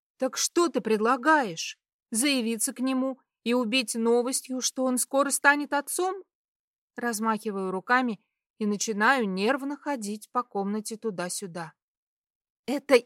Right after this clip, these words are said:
именно то, что ты должна сделать, Ксения. Ребёнок не может расти без отца. К тому же вы хорошо выглядели вместе.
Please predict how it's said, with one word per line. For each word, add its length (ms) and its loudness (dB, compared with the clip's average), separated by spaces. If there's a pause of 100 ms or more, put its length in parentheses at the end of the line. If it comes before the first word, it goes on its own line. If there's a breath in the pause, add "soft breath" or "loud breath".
(120)
именно 580 0
то, 300 0
что 320 4
ты 160 -4
должна 420 2
сделать, 580 2
Ксения. 800 0 (560)
Ребёнок 600 2
не 180 -2
может 400 -2
расти 300 2
без 220 -4
отца. 500 -2 (480)
К 80 -20
тому 260 4
же 140 -2
вы 100 -4
хорошо 460 0
выглядели 580 0
вместе. 640 -4